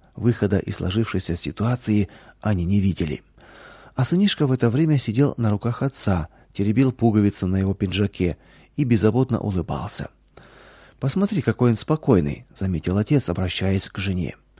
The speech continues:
«Его не тревожат наши проблемы». Мне кажется, если бы даже у нас сейчас сгорел дом и на улице была зима, он и тогда не переживал бы, сидя у меня на руках. Его бы не тревожили мысли, где он теперь будет спать, что будет кушать,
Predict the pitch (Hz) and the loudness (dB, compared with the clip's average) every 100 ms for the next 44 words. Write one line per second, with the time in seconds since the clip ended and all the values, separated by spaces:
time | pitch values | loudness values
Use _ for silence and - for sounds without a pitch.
0 | - - - - 127 185 196 214 208 214 | -20 -20 -18 -4 0 2 0 0 0 2
1 | 120 - 85 78 - 90 85 67 71 - | 0 -2 -2 -4 -4 -4 -2 -4 -6 -12
2 | _ _ _ - - - - - 101 110 | _ _ _ -20 -20 -20 -18 -2 2 2
3 | 143 139 117 - 95 110 135 127 123 131 | 4 2 2 2 2 2 0 2 4 4
4 | 143 127 117 139 - 104 - 110 107 - | 2 2 2 2 0 -2 2 2 2 -2
5 | 104 101 98 92 98 120 90 - - - | -4 0 2 2 4 4 4 -2 -14 -10
6 | - 117 131 156 135 113 98 110 110 87 | -2 0 2 2 2 2 2 4 2 2
7 | 107 151 80 - - - - 135 127 117 | 2 2 2 -4 -20 -20 -2 2 4 4
8 | 107 104 139 110 101 95 95 98 90 82 | 2 4 2 0 0 -2 -2 0 0 0
9 | 85 - _ - 92 92 95 92 90 87 | -4 -8 _ -6 -2 0 0 0 -2 -2
10 | 85 98 - 87 - - _ - - - | 0 -2 -2 -4 -6 -14 _ -20 -20 -20
11 | - - 104 123 165 160 160 147 147 160 | -20 -10 -2 0 2 2 2 2 2 4
12 | 165 104 95 101 98 - 82 - - 113 | 4 4 4 6 4 2 -4 -4 -2 2
13 | 131 - 85 92 85 87 82 - - 113 | 2 2 2 2 2 -2 -2 -4 2 2
14 | 107 - - 139 110 - - 107 107 104 | 2 -2 -2 -2 0 -2 -4 -2 0 0
15 | - | -4